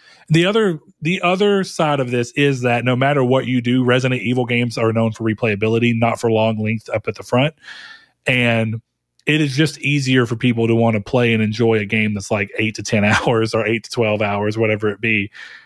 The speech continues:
than it is to be like, "It's been two years and here's another hundred and sixty hour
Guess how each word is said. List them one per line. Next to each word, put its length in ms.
than 180
it 140
is 220
to 80
be 120
like, 340
"It's 160
been 220
two 200
years 400
and 80
here's 280
another 640
hundred 580
and 140
sixty 420
hour 420